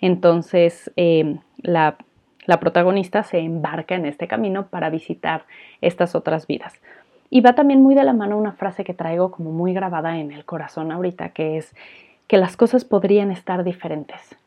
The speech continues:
pero eso no significa que podrían estar mejor. Entonces, lo que yo justamente siento es que, claro que pasamos mucho tiempo, eh, preguntándonos o añorando, eh,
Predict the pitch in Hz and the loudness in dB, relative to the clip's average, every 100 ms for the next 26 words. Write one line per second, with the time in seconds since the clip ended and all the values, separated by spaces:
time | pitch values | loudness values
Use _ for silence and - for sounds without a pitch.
0 | _ _ 190 180 202 190 196 190 180 185 | _ _ -6 -4 -6 -6 -6 -8 -8 -10
1 | 180 180 - 160 156 160 156 156 156 147 | -10 -8 -6 -4 -4 -6 -8 -10 -10 -14
2 | - - - _ _ _ _ _ _ _ | -18 -20 -20 _ _ _ _ _ _ _
3 | _ _ - 214 202 202 - - _ 214 | _ _ -10 -4 0 -2 -2 -20 _ 0
4 | 214 220 269 269 294 302 269 233 233 - | 4 4 4 2 -4 0 0 0 -6 -6
5 | 208 185 180 175 180 - 190 185 185 _ | -8 -6 -6 -6 -8 -6 -2 -2 -4 _
6 | _ _ _ - 240 262 269 233 196 190 | _ _ _ 0 2 2 0 -4 -6 -4
7 | 202 190 202 214 247 233 196 180 143 196 | -4 -2 -2 -2 -4 -2 -4 -4 -8 -8
8 | - _ _ _ - _ - 180 180 180 | -14 _ _ _ -20 _ -6 -6 -2 -4
9 | 180 170 190 190 185 180 170 156 170 - | -4 -4 -4 -2 -2 -2 -4 -6 -8 -8
10 | 185 190 185 185 180 185 170 180 - - | -6 -4 -2 0 0 0 -2 -4 -10 -16